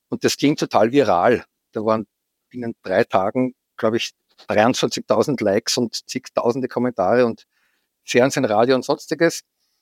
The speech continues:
Und, äh, ja, und, und dann vor zwei Jahren, äh, da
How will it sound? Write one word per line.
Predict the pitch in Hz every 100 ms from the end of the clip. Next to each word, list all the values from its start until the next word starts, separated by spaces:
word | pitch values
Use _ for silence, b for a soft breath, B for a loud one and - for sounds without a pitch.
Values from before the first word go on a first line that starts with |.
| _ _ _ _ _ _ -
Und, | 139 143 -
äh, | 143 139 139 135 - b _ _
ja, | 143 180
und, | - 127 -
und | 131
dann | 120 143
vor | - -
zwei | - 110 123
Jahren, | 165 175 196 202 - _ _ _ _ _ _ _ - -
äh, | 127 135 135 135
da | 143